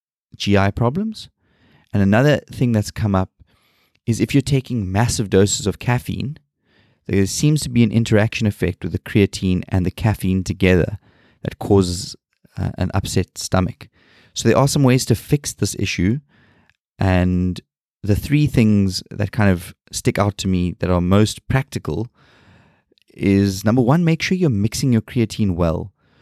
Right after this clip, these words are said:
So something that I do is I take mine, as I said, with the greens juice, and I mix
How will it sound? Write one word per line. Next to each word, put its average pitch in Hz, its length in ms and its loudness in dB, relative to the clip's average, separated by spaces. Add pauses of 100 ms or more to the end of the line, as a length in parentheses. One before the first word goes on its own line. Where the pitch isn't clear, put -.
(220)
So - 340 2
something 127 360 0
that 123 200 0
I 113 480 2
do 95 160 0
is 87 340 0 (480)
I 123 440 0
take 131 260 0
mine, 92 520 2
as 98 140 -2
I 98 40 0
said, 98 180 0
with 92 80 -2
the 95 60 -2
greens 101 400 2
juice, - 400 -2 (800)
and 98 140 2
I 95 120 0
mix 104 580 0